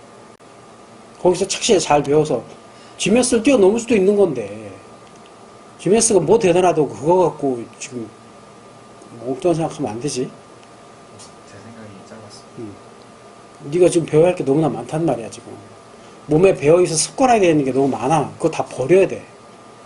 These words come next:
Speaker 1: 버리고 새로운 걸 배워야 돼. 그러니까 아예 버리겠다는 생각을 하고 새로운 걸 배우다 보면 기존에 가지고 있던 게 시너지로 작용할 수 있을 거야. 그래서 처음부터 마치 어린애가 된 것처럼 새롭게 하나하나 배워가야 될 거란 얘기야.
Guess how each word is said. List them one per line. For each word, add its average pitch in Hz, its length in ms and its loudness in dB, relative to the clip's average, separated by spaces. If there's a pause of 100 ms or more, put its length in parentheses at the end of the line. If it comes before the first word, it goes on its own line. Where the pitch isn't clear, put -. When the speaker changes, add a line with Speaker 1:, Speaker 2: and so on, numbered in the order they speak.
(680)
Speaker 1:
버리고 196 400 0
새로운 277 320 4
걸 262 160 4
배워야 117 220 -4
돼. 101 60 -14 (920)
그러니까 - 200 -4
아예 180 120 2
버리겠다는 254 520 0
생각을 254 340 2
하고 262 240 0
새로운 247 280 0
걸 208 160 0
배우다 160 320 0
보면 143 420 0 (380)
기존에 196 400 0
가지고 175 320 -2
있던 165 260 0
게 190 220 4
시너지로 262 440 0
작용할 135 340 -6
수 - 120 -10
있을 156 200 -8
거야. - 220 -10 (1000)
그래서 - 180 -12
처음부터 226 560 -2 (140)
마치 - 200 -4
어린애가 156 420 2
된 127 160 -4
것처럼 135 480 -2 (540)
새롭게 208 360 -2
하나하나 156 460 -4
배워가야 120 440 -6
될 131 140 -8
거란 123 200 -8
얘기야. - 360 -20